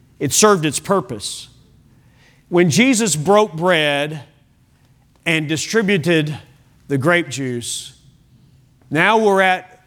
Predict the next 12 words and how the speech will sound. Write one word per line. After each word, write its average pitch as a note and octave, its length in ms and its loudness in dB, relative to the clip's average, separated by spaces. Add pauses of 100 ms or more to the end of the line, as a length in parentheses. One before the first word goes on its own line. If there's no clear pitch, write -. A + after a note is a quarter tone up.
the D3+ 160 -2
new F3 220 2
table, A#2+ 760 -4 (640)
then D#3 140 0
it D#3 100 4
only F#3 260 2
bears, D#3+ 760 -2 (320)
it D#3+ 80 -2
only F#3 240 2
stands D3+ 600 -2
to D#3+ 80 -4
reason C3+ 580 -2